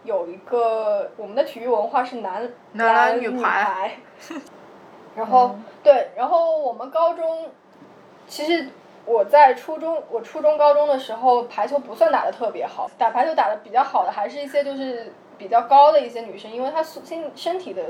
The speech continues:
Speaker 1: 素质摆在那边嘛。我们，我们初高中的时候排球其实就是学一些很基础的一些动作，我们经常测评的就是什么颠球，然后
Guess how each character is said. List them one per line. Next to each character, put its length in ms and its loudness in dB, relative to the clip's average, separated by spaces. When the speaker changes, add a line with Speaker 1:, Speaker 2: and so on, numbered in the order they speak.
Speaker 1:
素 300 -6
质 180 -12
摆 160 -6
在 140 -6
那 160 -10
边 260 -6
嘛。 240 -8
我 80 -10
们， 120 -4
我 100 -4
们 260 0
初 180 -6
高 180 10
中 160 2
的 100 0
时 140 -10
候 240 -4
排 200 -2
球 180 -4
其 160 -14
实 60 -16
就 120 -4
是 100 -6
学 280 -6
一 40 -8
些 280 -2
很 180 -6
基 240 -4
础 160 -6
的 100 -6
一 80 -10
些 720 2
动 200 0
作， 100 -6
我 80 -6
们 180 -8
经 180 0
常 240 0
测 220 6
评 120 -6
的 120 -8
就 180 -2
是 100 -8
什 160 -12
么 220 -8
颠 320 2
球， 580 -2
然 160 -4
后 360 -4